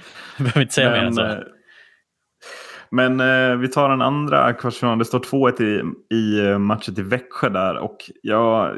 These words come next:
Speaker 2: kan bara, alltså, det är någonting jag känner, den här, shit vad Växjö är bra på att vinna matcher.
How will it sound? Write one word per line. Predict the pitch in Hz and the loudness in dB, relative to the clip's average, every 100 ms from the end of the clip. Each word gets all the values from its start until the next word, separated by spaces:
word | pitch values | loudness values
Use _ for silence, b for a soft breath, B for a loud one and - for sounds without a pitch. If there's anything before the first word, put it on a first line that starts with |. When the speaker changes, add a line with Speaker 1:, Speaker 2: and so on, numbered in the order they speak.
| - | -6
Speaker 2:
kan | 131 | -2
bara, | 123 117 | 2 4
alltså, | 98 131 | 4 2
det | 123 87 | -2 0
är | 101 95 | 0 2
någonting | 131 147 135 131 107 | 2 4 2 0 0
jag | 104 | 0
känner, | 123 113 | 0 0
den | 90 | 0
här, | 95 95 - - | 0 -2 -4 -8
shit | - 151 - - - | -4 -2 -4 -10 -12
vad | 117 110 | -2 0
Växjö | 107 - - 95 | 0 -4 -2 0
är | 113 | 2
bra | 107 123 107 95 | 2 2 2 2
på | 101 | 0
att | 95 | -2
vinna | 95 110 113 101 | 0 0 2 2
matcher. | 101 123 - - 82 | 2 -2 -6 -6 -6